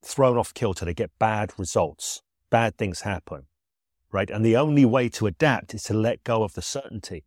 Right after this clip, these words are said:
But if the person's response to letting go of certainty is fear and panic, which it is for some people, then they will grip back tightly with certainty.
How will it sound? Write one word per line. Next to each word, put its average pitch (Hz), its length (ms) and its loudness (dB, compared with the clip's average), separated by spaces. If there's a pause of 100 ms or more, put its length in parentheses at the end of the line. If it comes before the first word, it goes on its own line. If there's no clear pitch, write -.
(220)
But 110 100 -2
if 107 100 0
the 98 120 -4
person's 156 580 -2
response 139 460 -4
to - 80 -4
letting 110 240 -4
go 110 100 2
of 80 140 -4
certainty 123 500 -4
is 92 140 -6
fear 110 260 0
and 87 100 -6
panic, - 540 -6 (300)
which - 160 -6
it 104 80 0
is 110 120 0
for - 120 -6
some 147 320 -4
people, 101 520 -4 (460)
then 127 120 2
they 131 100 4
will 120 180 2
grip - 240 4
back - 240 2
tightly 131 340 -2
with 117 140 2
certainty. 101 600 -4